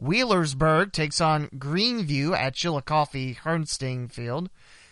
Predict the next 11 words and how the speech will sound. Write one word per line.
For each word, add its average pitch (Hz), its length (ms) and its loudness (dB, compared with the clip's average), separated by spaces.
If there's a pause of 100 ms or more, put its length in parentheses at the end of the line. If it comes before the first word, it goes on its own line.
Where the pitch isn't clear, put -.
Middletown 170 520 4
Madison 175 400 4
has 147 240 0
C 170 240 0
H 156 160 -2
C 147 240 -2
A 160 120 2
at 143 60 -2
Lakota 139 420 -4
East 185 220 -4
Stadium. 143 560 -2